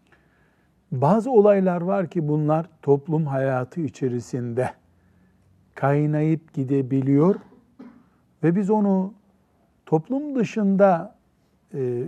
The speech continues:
Müslümanlık yaşadık da toplum içinde gerekli değil gibi zannedebiliyoruz kimi zaman. Mesela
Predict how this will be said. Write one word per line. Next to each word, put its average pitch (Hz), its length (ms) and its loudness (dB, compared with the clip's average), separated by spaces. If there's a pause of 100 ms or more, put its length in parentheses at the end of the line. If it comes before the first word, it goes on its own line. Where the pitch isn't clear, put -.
(180)
Müslümanlık 170 1200 -2 (500)
yaşadık 147 680 -2
da 220 280 -2 (540)
toplum 254 380 -2
içinde 202 800 -2 (220)
gerekli 185 580 4
değil 196 280 4
gibi 147 400 -2 (240)
zannedebiliyoruz 135 1300 -2 (140)
kimi 127 220 -6
zaman. 117 320 -6 (880)
Mesela 190 600 2